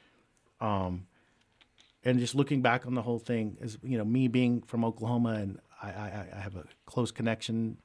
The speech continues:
to the sh-, to the sh-, to the show, just being that I know so many people, and I'm also Muskogee, and I know Sterling, and I know a lot of the writers and directors.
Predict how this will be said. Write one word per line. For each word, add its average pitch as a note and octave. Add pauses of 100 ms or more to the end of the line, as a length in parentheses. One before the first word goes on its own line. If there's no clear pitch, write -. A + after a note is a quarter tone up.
(260)
to B2
the G2+
sh-, -
to -
the F#2
sh-, -
to -
the F#2+
show, G#2
just G2+
being F#2+
that - (160)
I F#2+
know G2
so -
many F2
people, G2
and F2
I'm F2
also F#2
Muskogee, F2+ (840)
and F2+
I F#2
know F2+
Sterling, F2
and D#2+ (340)
I -
know F#2
a -
lot E2+
of E2+
the -
writers -
and F#2+
directors. -